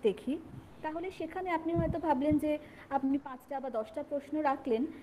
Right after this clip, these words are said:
যেখানে ড্রপ আউটের সাথে শুধুমাত্রই জেন্ডারের, যে সেই স্টুডেন্টটি যে drop out হয়েছে, সে ছেলে না মেয়ে, তার বাড়িতে কোনো ভাই বোন আছে কিনা, সে drop out হয়েছে কিনা, হ্যাঁ, সে স্কুলে পড়ে না কলেজে পড়ে,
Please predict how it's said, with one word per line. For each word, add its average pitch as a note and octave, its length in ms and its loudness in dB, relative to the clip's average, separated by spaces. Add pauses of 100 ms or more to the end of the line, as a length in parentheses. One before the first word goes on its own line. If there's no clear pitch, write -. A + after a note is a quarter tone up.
(220)
যেখানে E4+ 340 2
ড্রপ C4+ 300 6
আউটের D#4 260 2
সাথে F#4 280 0
শুধুমাত্রই F4+ 800 -4
জেন্ডারের, G#3+ 460 -20 (640)
যে D#4+ 180 -14 (100)
সেই E4+ 160 -18
স্টুডেন্টটি D#4+ 640 -12
যে D#4 220 -20 (220)
drop C4+ 220 -14
out D#4+ 260 -10
হয়েছে, D#4+ 380 -4 (100)
সে D4+ 120 -4 (100)
ছেলে C4+ 220 2
না C4+ 120 4
মেয়ে, B3 260 2 (500)
তার D4 160 6
বাড়িতে B3+ 400 6
কোনো D4+ 220 4
ভাই C#4+ 240 6
বোন C4+ 160 6
আছে B3 280 2
কিনা, A#3 380 4 (420)
সে E4 360 4
drop D#4 280 6
out C#4+ 220 6
হয়েছে A#3+ 300 8
কিনা, A3+ 400 2 (380)
হ্যাঁ, F4+ 180 2
সে D#4+ 260 6
স্কুলে D4+ 380 -4
পড়ে C#4+ 220 -6
না C#4 120 -4
কলেজে A#3 340 -2
পড়ে, A3 340 2